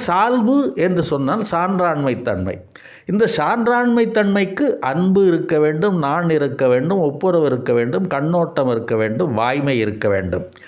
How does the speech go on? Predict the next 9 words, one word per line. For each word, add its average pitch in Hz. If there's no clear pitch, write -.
இத்தகைய 226
சான்றோர்கள் 233
வாழ்ந்து 165
காட்டுகின்ற 131
நெறி, 117
இத்தகையவர்கள் 214
வகுத்து 240
வைத்திருக்கின்ற 185
நெறி, 139